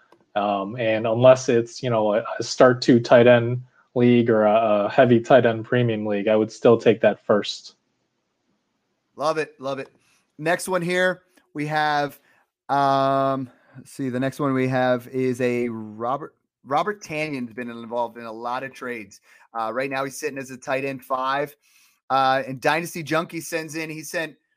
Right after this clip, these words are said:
Speaker 2: he sent Robert Tanyan, or no, he got Robert Tanyan for Rashad Penny in a fourth.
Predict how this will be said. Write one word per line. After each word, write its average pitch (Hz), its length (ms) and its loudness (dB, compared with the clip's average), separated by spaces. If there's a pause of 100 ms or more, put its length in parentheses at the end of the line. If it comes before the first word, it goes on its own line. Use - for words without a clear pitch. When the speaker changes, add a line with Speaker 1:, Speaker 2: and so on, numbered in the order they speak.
(120)
Speaker 2:
he 170 140 -16
sent 175 260 -6
Robert 156 320 -4
Tanyan, 170 500 -8
or 147 100 -4
no, 175 120 0
he 139 160 -6
got 160 300 0
Robert 151 320 -4
Tanyan 156 320 -10
for 139 100 -16
Rashad 127 460 -8
Penny 127 240 -10
in 110 80 -14
a 104 40 -18
fourth. 110 360 -14